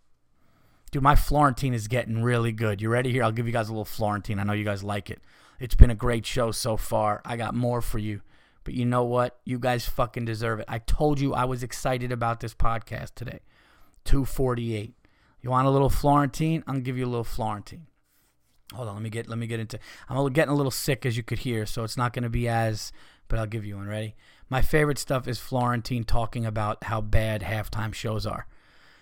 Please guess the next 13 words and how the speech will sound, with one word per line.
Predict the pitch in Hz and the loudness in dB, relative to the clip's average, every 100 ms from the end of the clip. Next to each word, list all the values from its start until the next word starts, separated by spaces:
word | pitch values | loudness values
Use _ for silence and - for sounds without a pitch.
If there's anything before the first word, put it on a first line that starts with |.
| _ - | _ -8
All | 117 | -6
right, | 110 - | -6 -8
so, | - | -14
but | 117 117 | -12 -8
yeah, | 120 107 92 90 | -2 -2 -2 -8
you | 101 | -10
see | - 110 | -6 -6
the | |
fucking, | - 113 110 - | -4 -8 -8 -10
<coughs> | - | -4
hold | 226 202 - 175 143 - | -2 -4 -4 -6 -4 -6
on, | 160 | -4
hold | - | 0